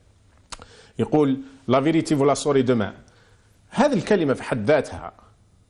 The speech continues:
تعني الكثير. يعني أن كل ما قلته لنا على قضية لاكتيزولي، وعلى قضية أن هذا عمل فردي انت أبو معرافي، وعلى قضية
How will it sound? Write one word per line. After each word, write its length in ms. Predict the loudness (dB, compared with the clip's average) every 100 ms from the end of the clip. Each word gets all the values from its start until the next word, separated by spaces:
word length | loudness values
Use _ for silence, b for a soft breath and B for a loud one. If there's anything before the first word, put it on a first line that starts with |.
| _ _ _ _ _ _ _ _ _
تعني 280 | 0 0 -4
الكثير. 520 | -4 -6 -2 -4 -6 -20 -14 -12 2
يعني 360 | 4 4 0 2
أن 160 | 2
كل 320 | 2 2 4
ما 80 | 2
قلته 400 | 2 0 2 2
لنا 260 | 2 0 -4 -12 -20 _ _ -20 -6
على 160 | 0 0
قضية 400 | 2 0 0 0
لاكتيزولي، 680 | 0 0 -2 -2 0 0 0
وعلى 180 | 0 -2
قضية 320 | 0 0 0 0
أن 120 | 0
هذا 200 | 0 0
عمل 260 | 0 -2 -2
فردي 300 | -2 -2 -2
انت 120 | -2
أبو 160 | -2
معرافي، 500 | -4 0 0 0 -2
وعلى 300 | -4 -2 -2
قضية 380 | 0 -2 0 -2